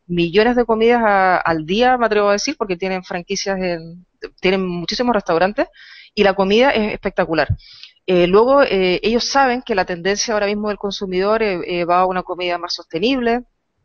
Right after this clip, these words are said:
eh, de una comida más respetuosa con el medio ambiente. Entonces también les animo a que busquen en YouTube el vídeo que han hecho. Han hecho dos muy, muy buenos. Eh, uno se llama, eh, Start to Beginning o Beginning to Start, bueno, no me acuerdo, pero que busquen Chipotle en YouTube y lo van a encontrar.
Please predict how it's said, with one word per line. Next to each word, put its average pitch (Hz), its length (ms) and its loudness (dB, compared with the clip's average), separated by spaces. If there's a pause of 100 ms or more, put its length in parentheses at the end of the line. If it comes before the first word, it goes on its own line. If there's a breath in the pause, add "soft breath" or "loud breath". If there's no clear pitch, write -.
(420)
eh, 170 280 2
de 170 60 4
una 170 180 0
comida 175 400 2
más 175 140 -2
respetuosa 185 360 -4
con 180 120 -2
el 175 60 -2
medio 175 200 -2
ambiente. 226 460 0 (300 loud breath)
Entonces 190 220 -2
también 196 380 2
les 262 100 4
animo 226 360 2
a 202 60 0
que 196 80 -4
busquen 208 280 0
en 190 120 -4
YouTube 180 360 -4 (300 soft breath)
el 180 180 -4
vídeo 202 240 4
que 208 80 0
han 185 100 0
hecho. 208 240 -2
Han 226 60 0
hecho 196 220 -4
dos 214 180 2
muy, 208 260 -2
muy 202 180 -4
buenos. 196 440 -2 (320 loud breath)
Eh, 233 160 2
uno 208 220 2
se 214 180 -2
llama, 185 840 2 (340)
eh, 165 580 -4 (320)
Start - 400 -2
to 190 100 -6
Beginning 190 380 -2
o 202 80 -2
Beginning 175 300 -4
to 180 140 -6
Start, 196 320 0
bueno, 185 140 0
no 180 100 -2
me 175 60 0
acuerdo, 202 280 2
pero 196 160 0
que 180 80 0
busquen 196 500 2
Chipotle 208 540 0
en 196 80 -4
YouTube 185 340 -2
y 196 60 -6
lo 190 100 -2
van 185 100 -2
a - 20 -6
encontrar. 185 480 -2